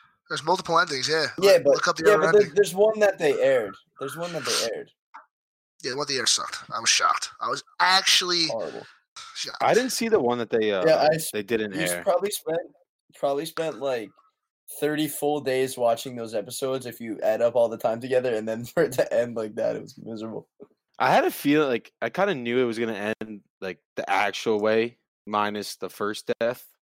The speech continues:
Speaker 3: Like, that's what I thought it was gonna be the whole time.
Speaker 1: You knew he was getting with Robin. It was happening.
Speaker 3: Yes.
Speaker 1: You knew the whole
Speaker 2: Yeah.
Speaker 1: fucking time.
Speaker 2: Yeah. Uh,
Speaker 3: You
Speaker 2: so
Speaker 3: knew
Speaker 2: it,
Speaker 3: Robin
Speaker 2: you're
Speaker 3: was
Speaker 2: up
Speaker 3: it.
Speaker 2: again.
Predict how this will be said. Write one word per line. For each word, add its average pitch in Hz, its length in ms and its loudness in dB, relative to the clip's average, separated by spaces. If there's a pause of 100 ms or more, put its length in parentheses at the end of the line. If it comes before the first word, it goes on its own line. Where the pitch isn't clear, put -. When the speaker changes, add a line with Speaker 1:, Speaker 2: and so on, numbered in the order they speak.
(460)
Speaker 3:
Like, 98 160 -8
that's 131 220 0
what 143 120 2
I 107 60 2
thought 107 280 2
it 98 40 0
was 90 140 -6
gonna 87 200 -10
be 65 300 -14 (360)
the 101 80 -8
whole 90 160 -6
time. 165 180 -10
Speaker 1:
You 202 60 -4
knew 262 140 2
he 220 160 2
was 202 100 0
getting 170 260 2
with 147 160 -4
Robin. 117 340 2 (380)
It 190 60 4
was 185 140 6
happening. 117 280 2
Speaker 3:
Yes. - 220 -4 (220)
Speaker 1:
You 196 80 -8
knew 220 60 0
the 208 100 2
whole 175 180 -2
Speaker 2:
Yeah. - 60 0
Speaker 1:
fucking - 260 2
time. 107 240 0 (160)
Speaker 2:
Yeah. 110 300 4 (540)
Uh, 151 300 8
Speaker 3:
You 131 80 2
Speaker 2:
so 160 80 8
Speaker 3:
knew 151 120 8
Speaker 2:
it, 139 40 8
Speaker 3:
Robin 127 180 6
Speaker 2:
you're 139 120 8
Speaker 3:
was 147 200 4
Speaker 2:
up - 40 -8
Speaker 3:
it. 120 80 -4
Speaker 2:
again. 117 340 -2